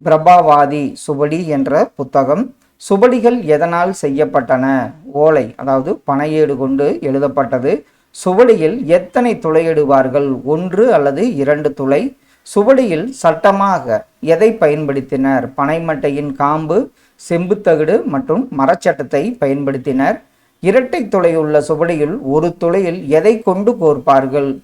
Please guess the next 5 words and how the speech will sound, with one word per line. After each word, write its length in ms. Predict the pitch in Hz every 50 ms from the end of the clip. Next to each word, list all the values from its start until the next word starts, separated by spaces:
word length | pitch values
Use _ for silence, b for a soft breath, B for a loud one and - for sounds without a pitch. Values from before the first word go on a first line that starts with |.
| _ _
செப்பு 480 | - - - 156 156 156 - - 175 147
கம்பி 460 | - 165 147 156 160 185 220 233 196
அல்லது 400 | 151 143 143 139 135 165 240 214
மூங்கிற் 640 | 165 151 156 175 196 208 208 196 190 185 - - -
குச்சி. 640 | - 147 135 135 - - 151 151 143 131 - -